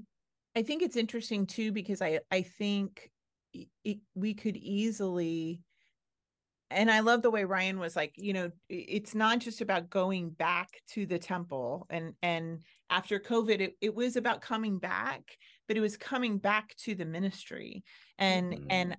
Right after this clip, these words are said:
Speaker 1: I do think us included, but a lot of churches and Saint Luke's included,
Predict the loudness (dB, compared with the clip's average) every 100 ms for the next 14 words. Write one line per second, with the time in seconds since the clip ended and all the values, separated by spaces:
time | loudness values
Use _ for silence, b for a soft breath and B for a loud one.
0 | 0 2 2 2 2 2 -2 -6 -8 -14
1 | -20 _ _ _ 0 2 2 0 -4 0
2 | 2 4 2 2 0 0 2 2 2 -4
3 | -8 -4 -2 -2 0 0 0 -2 -4 -6
4 | -6 -8 -8 -10 -6 -2 -4